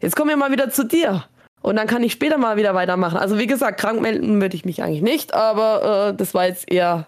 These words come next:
andersrum, ne? <laughs> Also, und bis heute habe ich kein Zeugnis bekommen. Ich habe zwar gesagt, „Hey, wie sieht's aus?“, aber nichts. Und ich habe auch tatsächlich weniger Geld bekommen,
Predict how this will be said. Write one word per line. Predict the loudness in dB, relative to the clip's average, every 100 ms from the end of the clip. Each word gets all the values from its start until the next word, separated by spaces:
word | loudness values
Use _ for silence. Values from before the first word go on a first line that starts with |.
| _
andersrum, | -2 -2 -2 -4 -4 -2
ne? | 0 0
<laughs> | 0
Also, | 0 2 2 2 0 -4 -2 -4 -6 -14 -8 -2
und | 0
bis | 0 0
heute | 0 0 0
habe | 0 0
ich | 0 0
kein | 0 0
Zeugnis | 0 0 0 0 -2
bekommen. | -2 0 2 2 2 2
Ich | -2
habe | -4 -6 -4
zwar | -2 0
gesagt, | 0 -2 0
„Hey, | 0
wie | 0
sieht's | -2 0
aus?“, | 2 2 -2 -8 _ _ _ _ _ _ -18 -6
aber | 0 2
nichts. | 0 -2 -16 -20 -20 _ -20 -4
Und | 0 0 0
ich | -2
habe | -2 0
auch | 0 0
tatsächlich | -2 -2 0 0 0
weniger | 0 2 0
Geld | 0 -2
bekommen, | -2 -2 0 2 2